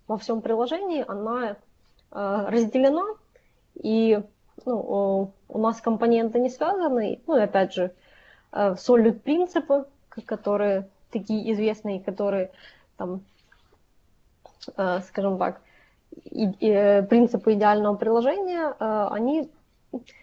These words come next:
немножко, ну, вернее, они соблюдаются. Понятно, что зависит все от вашей реализации, но, э, Dagger предоставляет инструменты, как это можно сделать.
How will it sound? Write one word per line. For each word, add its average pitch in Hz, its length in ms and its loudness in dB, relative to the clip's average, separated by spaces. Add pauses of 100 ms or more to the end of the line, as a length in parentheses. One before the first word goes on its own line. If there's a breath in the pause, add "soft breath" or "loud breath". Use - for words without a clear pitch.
(160 soft breath)
немножко, 269 640 2 (180)
ну, 269 120 2
вернее, 202 240 0
они 220 160 0
соблюдаются. 269 720 -2
Понятно, 220 440 -2
что 208 280 -4
зависит 220 400 -2
все - 160 -2
от 208 100 -4
вашей 339 340 2
реализации, 240 640 2
но, 226 300 2
э, 196 440 0 (100)
Dagger 240 280 2
предоставляет 202 720 0 (500 soft breath)
инструменты, 214 600 0
как 196 200 0
это 190 160 -4
можно 190 360 0
сделать. 175 400 -2